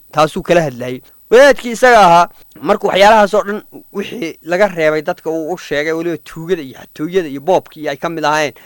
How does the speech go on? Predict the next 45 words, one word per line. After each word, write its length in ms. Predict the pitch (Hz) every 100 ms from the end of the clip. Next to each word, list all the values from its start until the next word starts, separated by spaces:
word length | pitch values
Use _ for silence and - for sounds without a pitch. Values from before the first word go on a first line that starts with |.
| _
ayuu 260 | 175 208 220
yidhi, 280 | 180 160 165 _ _
"Ninkii 340 | 214 262 - 214
iyaga 320 | 214 226 196 -
arrimaha 360 | 170 196 208
noocaasa 540 | 196 202 135 170 180 151
sameeya, 520 | - 135 131 131 131 - _ _
ama 180 | 151 147
tuugo 480 | - 170 180 208 -
iyo 120 | 160 156
boob 320 | 180 196 -
iyo 120 | 135 -
xatooyo 380 | - 170 196 185
iyo 160 | 170
waxaa 260 | 190 185 185
sameeyaa, 520 | - 143 131 131 123 - _
Ilaahay 220 | 180 170
subxaanahu 300 | 147 160 175
wa 80 | 147
tacaala 460 | 147 160 175 147 - _ -
ayaa 200 | 170 156
abaal 220 | 160 156
marin 280 | 139 147 165
haya, 260 | 156 143 170 _ _ _
een, 160 | 135 139
aakhirana 460 | 139 - 175 165 127 _ -
waa 120 | 143
laga 200 | 139 160
goyn, 320 | 156 151 156 - _
sidaasaana 540 | - 185 - 170 151
loo 220 | 143 170
geli, 300 | 180 165 196 - _
saa 220 | 190 170
iyo 80 | 156
saa 160 | 180
iyo 80 | 160
saasaa 300 | 190 175 175
leeyahay, 320 | 180 196 196 180 _
saasaa 280 | 220 185 180
la 20 |
dhahayaa," 360 | 185 170 160 160
buu 100 | 156
dhahay 140 | 147 151
wadaadkii, 320 | 165 151 156
moogtahay. 320 | 156 127